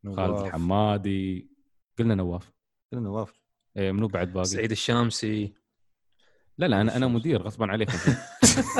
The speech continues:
Speaker 2: عمومًا الفريق كله صراحة قاعدين يبذلون جهد رائع. آه، الموسم ما زال مستمر. آه، في فقرة بنسميها الحلقة الأسبوعية، بدال الأخبار، بنتكلم عن، فيها عن وايد أشياء، بنضيف فيها حتى سوالف عن بعض الألعاب اللي جربناها أحيانًا.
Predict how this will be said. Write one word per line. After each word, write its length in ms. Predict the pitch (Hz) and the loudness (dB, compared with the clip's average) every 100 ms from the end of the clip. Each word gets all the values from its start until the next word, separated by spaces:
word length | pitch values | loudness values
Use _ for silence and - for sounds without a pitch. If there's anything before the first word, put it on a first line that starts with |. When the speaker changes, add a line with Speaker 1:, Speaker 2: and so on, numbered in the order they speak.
| - - - - - - _ _ - _ _ _ _ _ _ - - - | -2 -6 -10 -14 -18 -20 _ _ -20 _ _ _ _ _ _ -20 -20 -2
Speaker 2:
عمومًا 300 | 131 175 160 - - 127 | 4 8 8 4 -4 -4
الفريق 320 | 120 147 170 | 2 4 4
كله 200 | 170 160 | 4 2
صراحة 260 | 139 143 131 | 4 4 4
قاعدين 360 | 127 113 113 123 | 4 2 4 2
يبذلون 300 | 107 113 110 | 2 2 2
جهد 240 | 110 104 | 0 2
رائع. 320 | 101 101 101 - | 4 4 2 0
آه، 320 | 101 90 92 | -2 -2 -2
الموسم 400 | 107 113 107 104 | 0 0 0 -2
ما 100 | 98 | -2
زال 160 | 104 | -2
مستمر. 500 | 95 - 92 95 95 - | -4 -4 -4 -2 -4 -6
آه، 420 | 95 90 90 87 | -6 -4 -4 -6
في 240 | 87 107 104 | -8 -6 -6
فقرة 380 | 104 - 104 98 | -4 -6 -2 -2
بنسميها 380 | 95 92 98 | -2 -4 -4
الحلقة 340 | 95 - 113 101 | -4 -4 -4 -4
الأسبوعية، 540 | 98 - 92 90 92 | -6 -6 -4 -2 -2
بدال 180 | 82 87 | -4 -6
الأخبار، 420 | 82 92 82 95 | -8 -12 -4 -4
بنتكلم 400 | 85 87 92 90 | -4 -8 -6 -6
عن، 100 | 80 | -6
فيها 180 | - 92 | -8 -6
عن 100 | 85 | -2
وايد 240 | 95 98 | -2 -2
أشياء، 280 | 95 - 95 | -4 -6 -6
بنضيف 340 | 90 90 110 - | -4 -4 -4 -2
فيها 140 | 104 | -4
حتى 340 | - - 101 101 _ - - _ _ | -6 -6 -6 -6 _ -20 -20 _ _
سوالف 360 | - 110 101 | 0 2 2
عن 200 | - 98 - _ | -2 -6 -6 _
بعض 200 | 104 92 | -2 0
الألعاب 320 | 104 90 92 | 0 -2 -2
اللي 100 | 92 | -4
جربناها 500 | 87 98 92 98 95 | -4 -4 -4 -4 -4
أحيانًا. 480 | 73 - 101 90 90 | -6 -6 -4 -2 -4